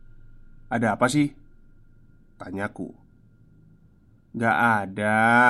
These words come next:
Tante cuma pengen kamu nginep aja. Nggak ada temen." "Udahlah, Tante. Aku udah beberapa kali ngerasain kejadian seram di rumah ini. Dari malam itu puncaknya. Serem banget tahu,"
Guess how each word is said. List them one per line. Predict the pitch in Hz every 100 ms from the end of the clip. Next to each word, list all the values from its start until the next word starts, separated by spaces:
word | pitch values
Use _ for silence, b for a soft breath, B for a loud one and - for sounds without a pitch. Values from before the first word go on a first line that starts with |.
| 117 - _ _ _
Tante | 127 127 160 160
cuma | 143 120
pengen | 127 127
kamu | 127 123 127 123
nginep | 127 123
aja. | 123 151 151 156 165 175 180 - _ -
Nggak | -
ada | 110
temen." | - 170 185 208 233 233 - _ _ _ _ _ _ _ _ _ _
"Udahlah, | - 117 123 127 127
Tante. | 120 120 131 127 117 - _ _ _ _ _ -
Aku | 107 107 123 123
udah | 117
beberapa | 110 113 104 107
kali | 113 123
ngerasain | 117 113 120 120
kejadian | 117 113 113 110
seram | - 135
di | 131
rumah | 123 123 127
ini. | 139 143 135 - _ _ _ _ _ _ _ _
Dari | - 113 117
malam | 120 131
itu | 139 139
puncaknya. | 139 135 139 143 156 151 143 - _ _ -
Serem | - 123
banget | 117 135 151 135
tahu," | 123 139 139